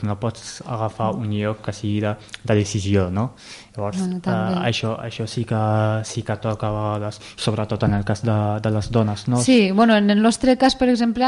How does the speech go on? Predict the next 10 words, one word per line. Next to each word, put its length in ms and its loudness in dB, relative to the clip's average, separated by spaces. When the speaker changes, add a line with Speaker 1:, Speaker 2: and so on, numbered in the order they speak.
Speaker 2:
el 120 4
mocador 300 0
és 100 0
un 80 0
problema 300 0
molt 240 -2
greu, 400 0
eh, 360 -2
per 120 -2
trobar 760 2